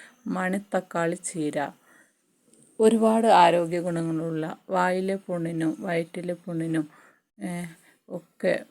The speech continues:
ഒരു നല്ലൊരു മരുന്ന് ആണ് ട്ടോ ഇത്. നല്ലൊരു ഔഷധ ചെടിയാണ് ചീര, ചീരവർഗ്ഗങ്ങളിൽപ്പെട്ട.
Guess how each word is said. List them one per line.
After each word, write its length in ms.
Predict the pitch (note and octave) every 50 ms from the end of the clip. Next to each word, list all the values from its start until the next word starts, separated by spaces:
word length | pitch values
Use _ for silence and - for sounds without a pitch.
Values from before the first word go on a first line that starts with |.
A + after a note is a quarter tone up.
| _ _ _ _ _ -
ഒരു 300 | - G3 F3+ F3 F3 F3 -
നല്ലൊരു 680 | F3+ F3 E3+ F3 F3+ F#3 F#3+ G3 G3+ G3 G3 F3+ - - _ -
മരുന്ന് 520 | F#3+ F3 E3+ E3 D#3+ E3 E3 E3 E3+ E3+ E4 D4 - - _ _ _ _ _ _ - - - -
ആണ് 360 | - F#3 F3+ E3+ D#3 D#3 D#3+
ട്ടോ 140 | D#3+ - E3
ഇത്. 200 | D#3+ D3+ E3+ F3 G3+ G3+ G3+ _ -
നല്ലൊരു 460 | G#3+ G3 E3 D#3+ E3 E3+ F3+ F3+ F3
ഔഷധ 500 | F3+ E3+ D#3+ D#3 D#3+ - - F3+ E3 D#3
ചെടിയാണ് 720 | E3 D#3+ - - D#3+ D3+ D#3 D#3 D#3 D3+ D3+ D3+ E3 F#3 C4+ D4 - -
ചീര, 340 | - F3 D#3+ D#3+ D#3 D#3+ E3+ D#3+ D#3 - - - -
ചീരവർഗ്ഗങ്ങളിൽപ്പെട്ട. 1200 | - - E3+ E3 D#3+ E3+ E3 D#3+ D#3+ D#3 D3+ D#3+ D#3 D#3 D#3 D#3 D#3 D3+ D3 - D#3+ D3 - -